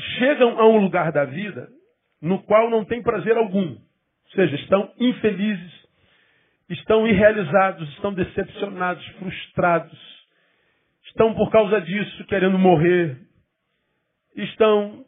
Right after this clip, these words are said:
desesperançados, portanto não tem mais força para lutar, para reconstruir. É gente que vivendo, sentindo tudo isso, sente tudo isso porque chegou num lugar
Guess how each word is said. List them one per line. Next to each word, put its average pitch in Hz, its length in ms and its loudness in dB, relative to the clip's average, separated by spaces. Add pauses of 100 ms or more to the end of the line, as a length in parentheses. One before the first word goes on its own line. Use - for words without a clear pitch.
(140)
desesperançados, 196 1000 -4
portanto 190 460 -8
não 185 120 -8
tem 190 120 -6
mais 170 160 -6 (200)
força 180 280 2
para 170 140 -6
lutar, 165 500 -8
para 190 140 -2
reconstruir. 190 680 -6 (1040)
É 247 140 2
gente 254 340 -4
que 254 500 -8 (800)
vivendo, 208 680 -2 (320)
sentindo 233 540 -8
tudo 185 320 -8
isso, 233 420 -10
sente 240 240 -4
tudo 202 220 -10
isso 220 180 -10
porque 240 240 -14
chegou 262 340 -2
num 302 140 2
lugar 220 400 -2